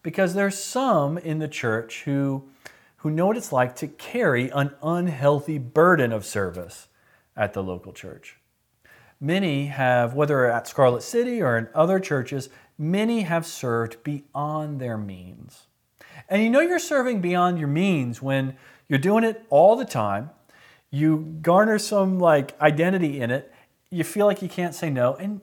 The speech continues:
and honestly, when you just start to get bitter. And so if that's been part of your story, especially recently, I wanna encourage you to establish healthy rhythms.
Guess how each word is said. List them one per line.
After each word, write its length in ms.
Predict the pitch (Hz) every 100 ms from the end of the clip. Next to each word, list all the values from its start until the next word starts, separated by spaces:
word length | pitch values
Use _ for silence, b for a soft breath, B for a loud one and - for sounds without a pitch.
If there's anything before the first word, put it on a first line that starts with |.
| _
and 220 | 214 208 -
honestly, 580 | 202 233 240 - 165 151
when 260 | 156 165
you 120 | 160 151
just 360 | 170 170 -
start 280 | - - 160
to 80 | 139
get 240 | 127 -
bitter. 420 | 104 95 85 101 _ _ _ _ _ _ _ b b b b b
And 100 | 175
so 200 | 180 226
if 80 | 202
that's 280 | 180 208 247
been 200 | - 175
part 240 | - 143
of 60 | 127
your 80 | 113
story, 360 | - 151 147 107
especially 640 | 101 - 254 - 123 101
recently, 480 | 117 156 104 98 -
I 100 | 190
wanna 160 | 302
encourage 420 | 320 - 190 165 151
you 60 |
to 60 | 143
establish 520 | 120 - 113 113 110
healthy 500 | - - 208 214 135
rhythms. 480 | 98 78 76 _